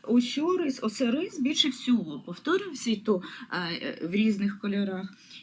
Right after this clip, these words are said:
Я не міняла спиці, я все в'язала на дві з половиною спицях, м, але я дивилася ниточки, щоб були також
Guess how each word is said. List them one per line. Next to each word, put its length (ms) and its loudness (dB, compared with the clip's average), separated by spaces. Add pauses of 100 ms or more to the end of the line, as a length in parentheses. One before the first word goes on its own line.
(120)
Я 460 6
не 200 12
міняла 800 8
спиці, 640 -2
я 260 2
все 460 0
в'язала 680 -4
на 160 -4
дві 220 -6
з 80 -10
половиною 580 -6
спицях, 500 -2 (760)
м, 200 8
але 400 6
я 320 10
дивилася 920 4
ниточки, 640 2
щоб 240 -6
були 200 2
також 460 0